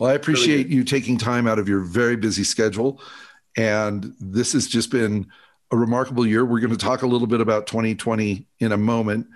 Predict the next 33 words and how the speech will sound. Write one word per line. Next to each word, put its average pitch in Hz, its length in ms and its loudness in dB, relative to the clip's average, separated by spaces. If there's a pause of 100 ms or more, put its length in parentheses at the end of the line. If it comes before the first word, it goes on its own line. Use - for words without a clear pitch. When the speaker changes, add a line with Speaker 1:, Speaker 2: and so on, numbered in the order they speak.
(400)
Speaker 1:
But 110 380 -2
what 123 120 2
I 117 60 4
really 151 260 4
wanna 110 380 0
start 110 320 0
off 101 240 -2
with 107 240 0
is, 104 240 -2 (580)
you 165 320 -2
know, 127 300 -2
you 139 240 0
don't 262 160 0
meet 202 160 4
a 196 40 2
lot 147 220 2
of 117 140 -2
fifth - 360 -2
generation 117 680 2
Californians, 92 920 -2 (580)
uh, 101 340 0
and 117 200 0
you 107 80 0
certainly 156 400 0
don't 117 240 0
meet 113 140 2
a 113 40 2
lot 104 200 2
of - 80 -2
fifth 113 180 -4
generation 101 520 0
California 101 460 -2
farmers. - 760 -6